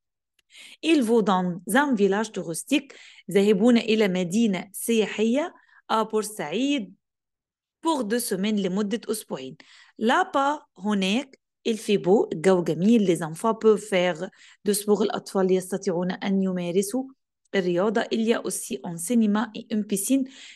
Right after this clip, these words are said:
يوجد أيضًا <clears throat> سينما وبيسين. Le matin في الصباح، سامي va à la plage avec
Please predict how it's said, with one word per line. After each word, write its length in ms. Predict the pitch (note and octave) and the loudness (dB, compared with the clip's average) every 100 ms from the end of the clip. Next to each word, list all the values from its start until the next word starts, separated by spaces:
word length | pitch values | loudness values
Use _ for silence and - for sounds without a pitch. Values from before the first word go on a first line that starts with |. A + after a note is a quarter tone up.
| - | 0
يوجد 360 | A3 G#3+ G#3 - | 2 4 2 2
أيضًا 400 | G#3+ A3 B3+ C4+ _ - | 0 2 2 0 _ -10
<clears throat> 1600 | C#4 D4 _ - C4+ F3+ _ _ _ _ _ _ _ _ - - | -6 -6 _ 0 2 0 _ _ _ _ _ _ _ _ -6 2
سينما 360 | A3 A3 A#3+ - - - | 4 4 2 -2 -20 -6
وبيسين. 640 | G3 A3 F#3+ F#3 - D4+ D4+ - - - | 2 2 2 0 0 0 -2 -12 -14 0
Le 140 | A3 | 4
matin 260 | A#3 G3+ G#3+ | 4 4 0
في 100 | G#3+ | -2
الصباح، 600 | F#3+ F#3+ F3+ G#3+ C#4 D4 - _ - | -6 -6 -2 0 0 -2 -12 _ -8
سامي 500 | - G#3+ A3+ B3 G#3 | 2 4 6 4 2
va 240 | F#3 - | -2 -4
à 80 | F3+ | -4
la 120 | G3 | -4
plage 360 | G3 A3+ C4 - - | -4 -4 -4 -4 -6
avec 440 | F3 G3+ A3+ - | -4 -2 -4 -6